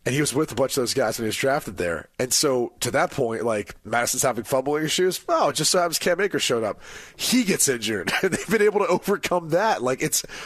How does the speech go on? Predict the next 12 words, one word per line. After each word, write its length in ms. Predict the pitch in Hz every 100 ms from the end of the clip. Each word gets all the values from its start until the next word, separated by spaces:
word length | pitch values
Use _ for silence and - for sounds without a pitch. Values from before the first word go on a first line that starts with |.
| - -
it's 200 | 175 -
really, 340 | 143 196 202 190
it's 120 | -
been 140 | 214
a 20 |
remarkable 560 | 170 156 143 143 147 127
season 380 | - 120 113 107
for 100 | 110
them 240 | 95 82
so 300 | - - 101
far. 360 | - 92 80 78
But, 220 | 85